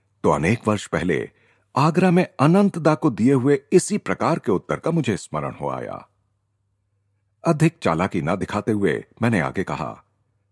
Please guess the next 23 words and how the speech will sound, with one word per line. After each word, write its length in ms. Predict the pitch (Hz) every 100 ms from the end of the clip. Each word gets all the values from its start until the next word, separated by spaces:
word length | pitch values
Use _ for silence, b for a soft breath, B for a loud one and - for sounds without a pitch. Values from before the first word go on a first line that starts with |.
| _ _
"पिताजी, 460 | 90 - 67 71 87 _ _ _ _ _ _ _ _ _ _ _
शायद 420 | - 185 185 185 117
भगवान 480 | 80 76 113 170
आपके 280 | 175 156 151
मन 160 | 131 139
में 120 | 151
मेरी 220 | 123 131
सहायता 360 | - 76 95 131
करने 280 | 120 110 123
की 100 | 127
प्रेरणा 340 | 98 107 120
जगा 260 | 107 104 104
दें।" 180 | 113 127 _ _ _ _ _ _ _ _ 95
"नहीं, 380 | 82 - 58 62 _ _ _ _ _
कभी 240 | 117 - 65
नहीं।" 300 | 62 - - _ _ _ _ _ _ _ _ _ 175
उन्होंने 240 | 156 135
मेरी 300 | 87 87 90
ओर 220 | 87 82 73
दयनीय 380 | 69 64 80 71
भाव 260 | - 65
से 160 | - 50
देखा। 420 | 50 - 50